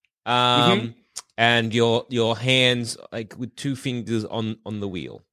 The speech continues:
Speaker 1: That's how I
Speaker 2: See, I
Speaker 1: imagine
Speaker 2: imagine
Speaker 1: it.
Speaker 2: Dusha disappearing the moment he sits on Brum, <laughs> consumed
Speaker 1: Oh.
Speaker 2: by Brum. <laughs> Gone to Brum realm
Speaker 1: Well, look.
Speaker 2: forever.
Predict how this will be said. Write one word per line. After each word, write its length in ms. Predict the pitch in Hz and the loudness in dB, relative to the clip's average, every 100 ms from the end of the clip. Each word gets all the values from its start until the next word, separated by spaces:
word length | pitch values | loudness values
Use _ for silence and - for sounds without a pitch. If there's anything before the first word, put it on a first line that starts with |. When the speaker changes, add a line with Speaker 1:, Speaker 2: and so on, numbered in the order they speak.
| - | -8
Speaker 1:
That's 220 | 101 - | -8 -6
how 140 | 90 | -2
I 100 | 87 | 4
Speaker 2:
See, 80 | 196 | 6
I 140 | 190 | 6
Speaker 1:
imagine 320 | 226 220 196 175 | 6 4 4 6
Speaker 2:
imagine 140 | 208 | 6
Speaker 1:
it. 200 | 170 165 | 6 4
Speaker 2:
Dusha 40 | 127 | 4
disappearing 720 | 170 - - 170 151 127 120 | 2 2 4 6 6 4 2
the 60 | |
moment 280 | 120 127 120 | 0 0 2
he 60 | 120 | -2
sits 340 | - 135 - | 0 0 2
on 180 | 120 113 | -2 -2
Brum, 340 | 113 120 131 107 | -4 -4 -4 -6
<laughs> 60 | |
consumed 800 | - 160 151 - 180 175 143 - | -2 0 2 4 6 6 4 -4
Speaker 1:
Oh. 40 | 78 | 0
Speaker 2:
by 180 | 113 | 0
Brum. 400 | 110 107 107 110 135 | 0 -2 -4 -2 -2
<laughs> 1000 | 175 233 - - _ _ _ _ 262 _ | 2 2 2 -10 _ _ _ _ _ _
Gone 320 | 135 170 170 | 4 6 6
to 140 | 165 160 | 4 0
Brum 800 | 120 _ 123 127 151 160 165 151 | -2 _ -14 -2 4 4 4 0
realm 560 | 123 117 120 - - - | 0 0 0 -2 -6 2
Speaker 1:
Well, 200 | 294 - | 2 6
look. 380 | 254 147 143 | 6 6 4
Speaker 2:
forever. 220 | - 98 | 0 -4